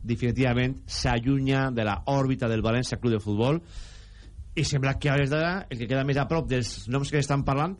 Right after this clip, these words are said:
és el Jackson Martínez, però sí podem ja dir que Falcao, en el qual la enquesta que,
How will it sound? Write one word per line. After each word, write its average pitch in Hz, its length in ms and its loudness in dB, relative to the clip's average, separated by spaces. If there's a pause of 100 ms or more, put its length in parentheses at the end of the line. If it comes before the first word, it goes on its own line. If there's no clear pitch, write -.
(120)
és 131 100 0
el 123 140 0
Jackson 120 240 -2
Martínez, 123 340 4
però 113 160 2
sí 123 140 0
podem 110 260 2
ja 107 140 2
dir 104 160 0
que 113 220 2
Falcao, 117 560 -2 (380)
en 147 200 -2
el 131 80 -2
qual 151 260 2
la 127 140 0
enquesta 147 320 -2
que, 123 80 0